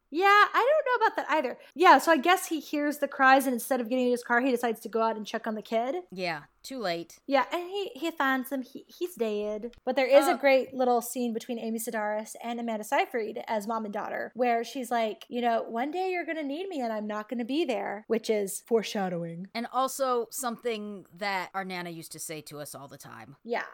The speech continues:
Speaker 1: And as Needy's making her lunch or whatever, she hears on the radio that the band Low Shoulder, which is the band that was playing at Mel-, Melody Lane, is going to be playing a benefit concert. Or they,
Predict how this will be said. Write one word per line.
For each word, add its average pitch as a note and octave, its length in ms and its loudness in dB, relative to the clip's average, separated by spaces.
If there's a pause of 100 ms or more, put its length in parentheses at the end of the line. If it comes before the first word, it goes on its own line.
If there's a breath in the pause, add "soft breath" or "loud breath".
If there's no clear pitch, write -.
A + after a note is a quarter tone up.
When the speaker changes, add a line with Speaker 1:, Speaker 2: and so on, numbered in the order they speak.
(120)
Speaker 1:
And C#4 300 4
as C4+ 220 2
Needy's D#4+ 380 2
making C#4 360 0
her A#3 160 2
lunch A#3+ 380 0
or C#4 80 0
whatever, G#3 520 0
she B3+ 200 -6
hears C4 240 2
on B3+ 120 2
the A3 140 -4
radio G#3+ 640 -2
that G#3+ 420 0 (160)
the G3 200 -6
band A3 420 0
Low A3 240 4
Shoulder, A#3 500 4
which G#3 160 -2
is G#3 120 -4
the G3+ 80 -6
band G#3+ 180 2
that G3 60 -2
was G3+ 100 -6
playing G#3 240 -4
at G3 60 -10
Mel-, F#3 280 -6
Melody F#3+ 380 -4
Lane, D#4 420 4 (100)
is C#4+ 340 8
going F4 300 2
to E4+ 80 -2
be E4 120 2
playing C4+ 680 2
a A#3+ 220 4 (160)
benefit A#3 560 2
concert. - 640 -6 (160)
Or A3+ 520 2
they, C#4+ 240 8